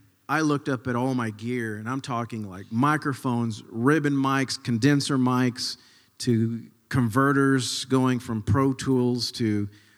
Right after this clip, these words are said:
to tape, to limiters and compressors and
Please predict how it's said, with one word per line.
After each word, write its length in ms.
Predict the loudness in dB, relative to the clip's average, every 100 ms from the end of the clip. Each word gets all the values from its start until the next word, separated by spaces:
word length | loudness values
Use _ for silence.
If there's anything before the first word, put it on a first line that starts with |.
| _ _ _
to 140 | -4
tape, 560 | -2 4 6 6 2 -2 -12 _ _
to 580 | -8 -2 0 2 0 -4 -8 -16 _ _ _ _ _ _ -18 0
limiters 600 | 2 4 4 4 2 0
and 120 | -4
compressors 840 | -4 0 0 2 2 2 0 -4
and 440 | -6 -4 -2 -4